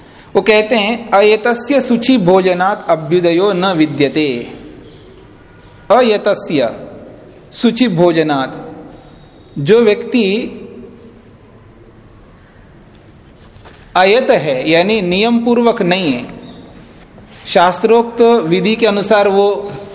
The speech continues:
नहीं करता है, तो भी शुद्ध भोजन करो तो भी उसके लिए अभ्युदय ना विद्यते, अभ्युदय नहीं होता है।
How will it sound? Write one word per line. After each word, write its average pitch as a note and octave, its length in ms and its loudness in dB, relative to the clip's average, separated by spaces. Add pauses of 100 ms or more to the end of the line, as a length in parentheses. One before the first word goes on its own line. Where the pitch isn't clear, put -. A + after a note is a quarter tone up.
(340)
नहीं E3+ 360 2
करता E3+ 440 2
है, F#3 380 -4
तो G3+ 200 4
भी A#3 180 2
शुद्ध A#3 260 -2
भोजन F#3+ 380 2
करो F3+ 320 0
तो F#3 160 -2
भी F3+ 100 0
उसके F3 300 0
लिए F3+ 140 2
अभ्युदय F3 720 0
ना E3 160 -2
विद्यते, C3 640 -4
अभ्युदय D#3 480 2
नहीं D#3 220 0
होता A#2 280 -2
है। - 160 -6